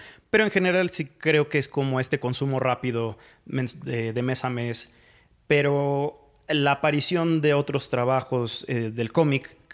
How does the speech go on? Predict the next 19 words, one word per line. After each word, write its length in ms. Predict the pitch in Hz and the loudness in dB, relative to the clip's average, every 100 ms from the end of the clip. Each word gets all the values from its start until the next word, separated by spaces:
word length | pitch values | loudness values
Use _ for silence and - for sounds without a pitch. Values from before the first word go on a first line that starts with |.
| - | -20
c-, 80 | |
creo 160 | - 131 | -6 -2
que 180 | 135 117 | -2 -2
la 120 | - 131 | -2 0
otra 100 | 135 | 0
vez 80 | |
estaba 160 | - 123 | -2 -2
leyendo 260 | 117 113 113 | 0 0 0
esto, 220 | - 113 | -2 -4
que 160 | 110 | -4
creo 160 | - 120 | -4 -4
que 100 | 123 | -4
fue 140 | 120 | -2
en 80 | 120 | -2
los 100 | 120 | -2
ochenta 340 | 113 - 143 135 | -4 -2 -2 -2
que 80 | |
aparece 320 | 113 117 110 120 | -4 -4 -4 -4
Maus, 420 | 113 117 131 | -2 -4 -4